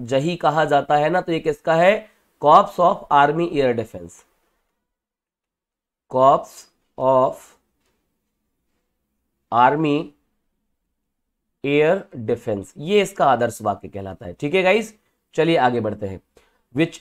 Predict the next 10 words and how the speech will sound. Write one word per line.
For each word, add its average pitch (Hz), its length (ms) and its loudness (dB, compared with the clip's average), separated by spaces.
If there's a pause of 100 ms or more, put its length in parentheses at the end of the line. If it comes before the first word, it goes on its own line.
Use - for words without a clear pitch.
among 196 260 2
the 220 220 8
following 202 520 0
is 175 200 -2
not 180 260 2
a 202 140 0
permanent 180 560 0
partner 165 420 0
of 190 220 0
Malabar 175 580 4